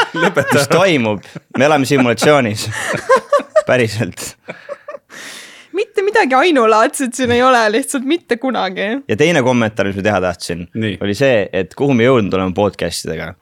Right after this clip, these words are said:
Speaker 2: Podcast pe-, pidi olema nagu mingi inimene lihtsalt oma kodus
Speaker 1: Jah.
Speaker 2: teeb podcasti arvuti ees või, või, või nagu Joe, jah, Joe Rogan isegi hakkas ka ju.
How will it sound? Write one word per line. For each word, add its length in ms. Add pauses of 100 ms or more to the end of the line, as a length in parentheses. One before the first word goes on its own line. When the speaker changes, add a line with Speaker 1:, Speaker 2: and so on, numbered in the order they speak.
(120)
Speaker 2:
Podcast 380
pe-, 160
pidi 240
olema 300
nagu 180
mingi 560
inimene 380 (260)
lihtsalt 440
oma 320
kodus 420 (260)
Speaker 1:
Jah. 160
Speaker 2:
teeb 160
podcasti 500
arvuti 380
ees 240
või, 220 (160)
või, 260
või 160
nagu 160
Joe, 180
jah, 140
Joe 240
Rogan 320
isegi 220
hakkas 260
ka 80
ju. 140